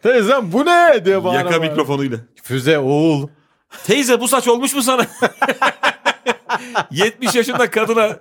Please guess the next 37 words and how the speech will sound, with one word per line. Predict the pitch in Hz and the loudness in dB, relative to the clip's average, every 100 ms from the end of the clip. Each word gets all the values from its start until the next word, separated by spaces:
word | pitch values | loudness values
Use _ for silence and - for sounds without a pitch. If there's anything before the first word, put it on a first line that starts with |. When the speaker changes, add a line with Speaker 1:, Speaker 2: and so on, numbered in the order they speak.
| _ | _
Speaker 2:
ten | - 240 240 | -2 -2 0
ten | 240 | 0
saç | 233 233 226 | 0 0 0
olmuş | 220 254 - | -2 -2 -6
mu? | 226 160 - _ - - - 147 | -6 -10 -12 _ -18 -18 -20 -12
"Ne | - | -2
yapayım | 175 190 190 180 | 0 2 2 2
yavrum, | 180 180 170 156 | 2 0 -2 -6
Kim | - 269 | -4 -2
Jong-un?" | 185 185 180 220 240 - - - - - | 0 0 0 -4 -6 -10 -16 -20 -14 -2
Speaker 1:
Bu | 392 | -2
şerefsizler | 370 339 277 269 233 | 0 0 0 0 2
Anadolu'ya | 214 208 214 214 208 202 | 2 2 2 2 2 2
inip | 185 202 202 | 2 0 0
inip | 202 190 - | -2 -4 -2
böyle | 175 180 165 - - | 0 0 -4 -10 -2
karıyla | 160 190 202 180 | 0 2 2 0
kocanın | 160 165 175 | 0 0 0
arasını | 147 143 147 165 | 0 0 -2 -2
bozmaya | 135 117 117 143 | 0 -2 0 -2
çalışıyorlar | 139 139 127 135 156 165 156 | -2 -6 -8 -6 -4 -4 -4
ya. | 95 90 90 | -6 -8 -12
Speaker 2:
Evet. | 85 - - | -16 -18 -12
Speaker 1:
Seksen | - 143 143 190 202 | -2 -2 -2 -4 -2
yaşına | 170 147 147 | -2 -2 -2
gelmiş | 147 147 147 | 0 -2 -4
çiftlerin | - 143 143 143 139 | -6 -6 -2 -2 -2
arasını | 135 135 135 127 | -2 -4 -4 -4
bozmaya | 131 123 135 | -4 -4 -6
çalışıyor | 131 139 135 - 147 98 | -6 -6 -6 -6 -4 -6
ya. | 92 123 | -6 -2
"Dedemden | 214 302 330 302 | 0 2 2 2
şikayetin | 220 240 254 262 240 240 208 | 0 -2 0 2 2 0 0
var | 226 220 | 0 0
mı?" | 151 | -4
filan | 135 123 117 107 | -6 -6 -6 -8
diye. | 104 | -12